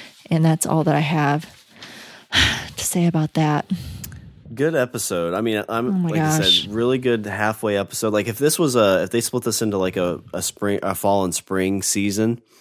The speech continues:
Speaker 2: like, this would
Speaker 1: Mm-hmm.
Speaker 2: definitely have you invested for, like, the second half of the season coming out, like, in a couple months.
Speaker 1: I know. I wouldn't be mad about it at all.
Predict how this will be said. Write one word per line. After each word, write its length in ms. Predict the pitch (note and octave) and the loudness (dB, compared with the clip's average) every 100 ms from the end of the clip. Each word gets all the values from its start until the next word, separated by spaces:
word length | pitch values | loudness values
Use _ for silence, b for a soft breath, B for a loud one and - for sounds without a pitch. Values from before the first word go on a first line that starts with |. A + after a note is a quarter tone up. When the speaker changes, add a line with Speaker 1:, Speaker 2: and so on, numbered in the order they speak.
| B B | B B
Speaker 2:
like, 300 | F#3+ F#3 F#3 | -2 2 2
this 160 | F3+ F3 | 2 2
would 120 | E3+ | 0
Speaker 1:
Mm-hmm. 80 | F3+ | 0
Speaker 2:
definitely 340 | G2+ G2 G2 | -2 -4 -6
have 160 | F#2 F2+ | -4 -4
you 140 | F2+ | -4
invested 480 | E2+ E2+ F2 F2+ E2 | -4 -4 -4 -6 -6
for, 120 | F2 | -4
like, 180 | E2+ E2 | -4 -4
the 80 | E2+ | -2
second 360 | - F2+ E2 | 0 0 0
half 240 | F2+ E2+ F2 | 0 0 -2
of 80 | |
the 60 | E2+ | -2
season 320 | - F2 D#2+ | 0 0 -2
coming 300 | D2 E2 E2+ | -2 0 2
out, 180 | D#2 D2+ | 2 2
like, 160 | D2 E2+ | 0 0
in 140 | E2+ - | -2 -4
a 40 | |
couple 320 | E2+ G#2 - D#2 | -6 -6 -2 -2
months. 560 | D2 B1+ A#1+ - - - - | -2 -4 -6 -6 -8 -12 -4
Speaker 1:
I 140 | F#3+ | 0
know. 320 | F3 E3 D#3+ F#3+ | 2 2 0 0
I 80 | F#3+ | 0
wouldn't 180 | F#3 E3 | 0 0
be 120 | E3+ | -2
mad 220 | E3 D#3+ | 0 0
about 300 | E3 D#3+ D#3+ | 0 0 0
it 180 | D#3+ - | -2 -2
at 160 | - D#3 | -2 0
all. 340 | D3+ D#3 | 0 0